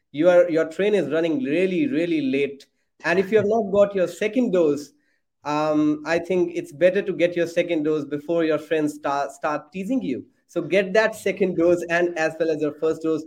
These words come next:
so that we can take that vaccination rate up, be-, you know, beyond ninety percent. And we can think of opening our borders as well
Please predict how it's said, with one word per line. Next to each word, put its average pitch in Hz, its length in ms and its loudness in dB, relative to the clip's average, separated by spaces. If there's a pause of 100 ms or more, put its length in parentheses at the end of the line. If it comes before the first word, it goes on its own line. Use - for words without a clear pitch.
(220)
so 180 120 -2
that 196 200 4
we 190 120 -4
can 185 280 -2
take 180 240 -2
that 165 340 0
vaccination 170 600 -2
rate 147 300 -2
up, 185 260 -8 (440)
be-, 160 300 -2
you 151 140 2
know, 143 340 0 (100)
beyond 165 460 2
ninety 156 300 0
percent. 151 580 -4 (280)
And 185 140 2
we 202 120 -4
can 208 200 2
think 190 200 0
of 180 120 4
opening 165 380 0
our 151 240 0
borders 143 540 0
as 139 240 -4
well 147 260 -2